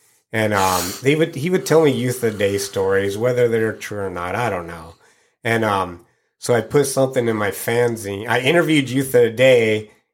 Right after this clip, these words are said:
and I was sort of, like, giving them tough questions, and, you know, we sort of bickered back and forth. And then they put, um, they put out the Schism fanzine, and they said some shit about my fanzine, It's Alive, and,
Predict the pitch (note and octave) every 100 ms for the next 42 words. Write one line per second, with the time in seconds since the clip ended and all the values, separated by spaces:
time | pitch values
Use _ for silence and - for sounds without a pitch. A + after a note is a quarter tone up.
0 | - A2 G#2 F#2+ - A#2+ A2 G2+ F#2+ -
1 | _ _ A2+ A2+ A2 G2 - - G#2+ -
2 | - A2 G#2+ - G#2+ G#2+ G#2 G2+ G2 F2+
3 | E2+ _ _ _ _ - A#2 G2+ G2+ G#2+
4 | - A2+ F#2+ F#2+ G#2+ - G2+ G#2 G#2 G2+
5 | G2 F2+ - A2+ G#2+ G2+ G2+ - _ _
6 | _ _ G#2+ A2 A2 G#2+ - - A2+ G#2+
7 | G2 F#2 F2+ E2+ F2 E2+ F#2+ _ _ _
8 | _ - G#2 - A#2+ A2 G#2+ G2 - -
9 | A#2 A2 G#2 - A2 A2 G#2 F#2+ F#2 F#2
10 | F#2 - - _ _ G#2 G2+ - G#2+ -
11 | G2 - - A2 G2+ G2 G2 F#2+ F#2+ F#2+
12 | - G#2 G2 F#2+ F#2+ F#2+ G2 G2 F#2 G#2
13 | G2 F#2+ F#2+ F#2+ F2 E2+